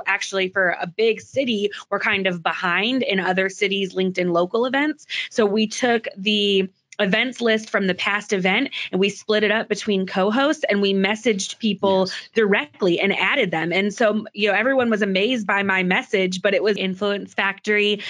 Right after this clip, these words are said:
Speaker 1: Um, "You came to the last LinkedIn Local event. I'm one of the new co-hosts. I'd love to tell you about the new event coming up. Let me know if you wanna connect and chat more."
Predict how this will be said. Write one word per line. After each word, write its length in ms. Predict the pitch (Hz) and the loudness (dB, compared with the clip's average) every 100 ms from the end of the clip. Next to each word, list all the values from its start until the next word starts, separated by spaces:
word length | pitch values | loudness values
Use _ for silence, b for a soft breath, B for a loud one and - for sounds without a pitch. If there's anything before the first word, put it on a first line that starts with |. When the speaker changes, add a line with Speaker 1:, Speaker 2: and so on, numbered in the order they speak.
| B - | B -4
Speaker 1:
Um, 320 | 190 185 185 | 0 2 0
"You 120 | 190 | 0
came 220 | 254 240 | -2 -2
to 60 | 240 | 0
the 80 | 233 | 0
last 300 | 226 233 233 | 0 -2 -4
LinkedIn 400 | 240 240 240 220 | -2 0 -2 0
Local 320 | 247 254 254 | 0 0 0
event. 320 | 247 247 247 - | 2 0 0 0
I'm 180 | 208 | -2
one 160 | 202 208 | 0 0
of 120 | 208 | 0
the 100 | 202 | -2
new 180 | 202 202 | -2 -2
co-hosts. 640 | 202 226 247 262 240 240 | 0 0 0 2 2 0
I'd 180 | - 190 | 0 0
love 180 | 202 202 | 0 -2
to 80 | 208 | -4
tell 200 | - 202 | -2 -2
you 200 | 202 202 | 2 2
about 280 | 196 185 185 | 2 0 0
the 80 | |
new 300 | 185 196 214 | 0 2 2
event 280 | 220 208 190 | 2 0 -2
coming 320 | - 196 180 | -4 -2 0
up. 220 | 202 220 - B B | 0 -2 -6 B B
Let 180 | 208 202 | -2 0
me 140 | 208 | 0
know 180 | 196 196 | 0 0
if 160 | 208 | 0
you 80 | 202 | -2
wanna 220 | 190 185 | 0 0
connect 380 | 190 208 190 185 | -2 0 -2 -2
and 120 | 185 | -4
chat 300 | 190 202 180 | -2 -2 -2
more." 300 | 196 185 160 | 0 0 0